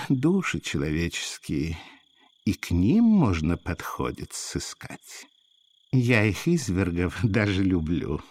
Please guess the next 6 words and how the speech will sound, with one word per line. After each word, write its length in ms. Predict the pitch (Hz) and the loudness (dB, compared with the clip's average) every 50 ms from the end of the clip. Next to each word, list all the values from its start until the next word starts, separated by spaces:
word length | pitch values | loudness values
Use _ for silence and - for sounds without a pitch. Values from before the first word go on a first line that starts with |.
| _ - | _ -8
я 220 | - - 123 104 | 0 2 2 2
отчасти 580 | 107 - - - - 147 135 - - - - 143 | 2 0 -2 -2 0 0 0 0 -2 -4 -4 -6
коллекционирую. 1200 | - - - 139 135 127 120 - - - - 139 117 113 110 107 101 90 85 85 90 - - - 127 - - _ _ _ - - - - - - - - - - _ _ _ _ _ _ _ _ _ _ | -4 0 4 6 6 6 4 2 -2 -2 2 2 4 4 4 4 2 2 0 -2 -2 -4 -6 -8 -10 -12 -18 _ _ _ -20 -20 -20 -18 -16 -16 -16 -18 -18 -20 _ _ _ _ _ _ _ _ _ _
Сказано 960 | - - - - - - - 190 196 208 196 165 156 170 160 156 147 143 147 - | -14 -12 -12 -12 -10 -4 0 4 6 6 4 4 4 4 4 6 4 4 2 0
у 80 | - 113 | -2 -4
поэта: 640 | - - - 98 87 82 82 82 80 80 - - - | -4 -2 -2 -2 0 0 0 0 -2 -4 -6 -8 -10